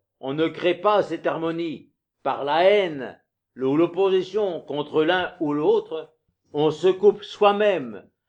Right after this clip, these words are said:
de ce corps vivant, et c'est cela qui devient notre condamnation, notre enfer. Car en dehors de la vie, eh ben, c'est plus la vie. En dehors de la vie, c'est la mort. Donc, s'il n'y a pas cette communion entre nous,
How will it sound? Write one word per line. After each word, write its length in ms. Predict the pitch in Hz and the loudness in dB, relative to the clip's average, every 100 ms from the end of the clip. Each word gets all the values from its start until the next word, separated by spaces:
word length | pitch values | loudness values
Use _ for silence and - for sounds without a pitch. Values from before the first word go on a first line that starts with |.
| _ _ 107 | _ _ _
de 580 | 113 160 160 151 147 139 | -2 2 4 4 4 0
ce 180 | 143 | -2
corps 500 | 147 147 208 208 151 | -4 2 4 4 2
vivant, 580 | 143 147 127 190 196 - _ _ _ - | -2 -6 -4 -4 -4 -12 _ _ _ -2
et 160 | 147 | -2
c'est 200 | 147 139 | 0 -4
cela 500 | 120 135 175 165 - _ _ | -4 0 0 -2 -8 _ _
qui 220 | - 147 | -10 -10
devient 580 | 110 170 147 160 165 147 | -4 -2 -2 0 -2 -2
notre 320 | 131 147 139 135 | -2 -2 -2 -8
condamnation, 960 | - 208 190 165 147 - 139 160 151 _ | -6 -6 -4 -2 -4 -8 -10 -10 -10 _
notre 380 | 131 135 - - | -4 -4 -4 -10
enfer. 680 | 170 165 - 156 101 - - _ _ _ _ _ | -6 -4 -2 -2 -2 -8 -20 _ _ _ _ _
Car 340 | 147 147 - - | 0 0 -2 -2
en 220 | 175 170 | 0 0
dehors 400 | 156 170 151 139 | 2 4 6 4
de 80 | 135 | 0
la 220 | 123 117 | 0 0
vie, 340 | 135 240 233 _ _ _ _ _ | -4 -8 -10 _ _ _ _ _
eh 40 | 107 | -10
ben, 100 | 120 | -8
c'est 140 | 123 | -6
plus 140 | 113 127 | -4 -4
la 100 | 101 | -4
vie. 220 | 104 _ _ _ _ _ _ _ - | -8 _ _ _ _ _ _ _ -6
En 160 | 143 | -4
dehors 260 | 143 151 139 | 2 4 4
de 40 | |
la 100 | 123 | 2
vie, 220 | 113 180 | -4 -10
c'est 140 | 202 208 | -4 -2
la 80 | 127 | -2
mort. 340 | 95 95 - _ _ _ _ _ _ | -6 -10 -16 _ _ _ _ _ _
Donc, 240 | 143 160 156 | -2 -2 -2
s'il 120 | 165 | -2
n'y 80 | 175 | 0
a 80 | |
pas 220 | 170 180 - | 2 0 2
cette 260 | 139 - | -2 -2
communion 460 | 208 208 190 190 170 | 4 4 4 -4 -4
entre 280 | 156 139 139 | -4 -6 -6
nous, 320 | 143 226 | -6 -8